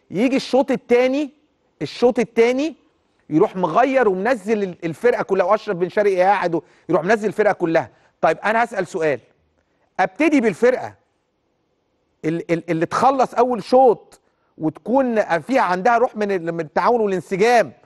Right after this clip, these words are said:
واغيرهم الشوط التاني بعد ما اطمن، ولا انزل احط نفسي في وضع انزل اللعيبه كلها اللي انا عايز اريحها؟ يعني انزل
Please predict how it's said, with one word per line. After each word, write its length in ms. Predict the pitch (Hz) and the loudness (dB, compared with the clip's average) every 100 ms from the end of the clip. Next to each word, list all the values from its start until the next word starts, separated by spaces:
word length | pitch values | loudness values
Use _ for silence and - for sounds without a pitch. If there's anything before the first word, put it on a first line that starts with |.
| _ _ _ | _ _ _
واغيرهم 500 | 170 156 175 262 247 | -4 2 4 4 2
الشوط 280 | 202 247 240 | -2 -4 -4
التاني 320 | 208 247 240 | -2 0 2
بعد 200 | 226 233 | 0 0
ما 80 | 214 | -2
اطمن، 520 | 202 262 320 339 302 - _ _ _ - | 0 0 0 -2 -2 -10 _ _ _ -2
ولا 280 | 170 196 277 | 0 4 2
انزل 520 | 302 165 226 170 107 _ _ - | 0 0 -2 -2 -10 _ _ -10
احط 300 | - 247 233 | -2 0 2
نفسي 380 | 247 254 - 185 | 0 -2 -8 -4
في 120 | 208 | 2
وضع 300 | 233 180 139 - _ | 2 0 -8 -12 _
انزل 400 | 175 247 226 240 | 0 0 0 0
اللعيبه 300 | 220 226 294 | 2 2 0
كلها 440 | - 233 233 285 240 | -2 -2 2 2 2
اللي 120 | 269 | 0
انا 100 | 277 | 2
عايز 240 | 277 262 | -2 0
اريحها؟ 640 | 240 240 262 - - 294 - _ _ _ _ _ - | 2 2 2 0 0 0 0 _ _ _ _ _ -4
يعني 160 | 175 | -2
انزل 540 | 196 277 240 269 285 | 0 -2 0 0 0